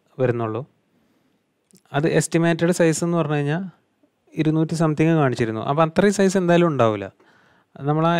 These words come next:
എസ്റ്റിമേറ്റഡ് സൈസ് എന്ന് പറഞ്ഞു കഴിഞ്ഞാൽ അത്ര വരാമെന്നേ ഉള്ളൂ, അല്ലാതെ അത്ര സൈസ് ഉണ്ടാവില്ല. അപ്പോൾ ഇത് കണ്ടില്ലേ,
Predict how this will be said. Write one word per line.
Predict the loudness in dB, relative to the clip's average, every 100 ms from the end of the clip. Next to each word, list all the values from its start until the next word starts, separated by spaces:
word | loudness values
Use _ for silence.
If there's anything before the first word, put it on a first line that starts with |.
| 0
എസ്റ്റിമേറ്റഡ് | -2 -4 -2 -2 -2 -2
സൈസ് | 0 0 -2
എന്ന് | -6
പറഞ്ഞു | -4 -4
കഴിഞ്ഞാൽ | -4 -6 -6
അത്ര | -4 -4 0
വരാമെന്നേ | 2 2 0 -2 0 -2
ഉള്ളൂ, | -2 -4 0
അല്ലാതെ | 2 2 0
അത്ര | 0 0
സൈസ് | 0 -2
ഉണ്ടാവില്ല. | -4 -4 -4
അപ്പോൾ | -4
ഇത് | -4
കണ്ടില്ലേ, | -4 -6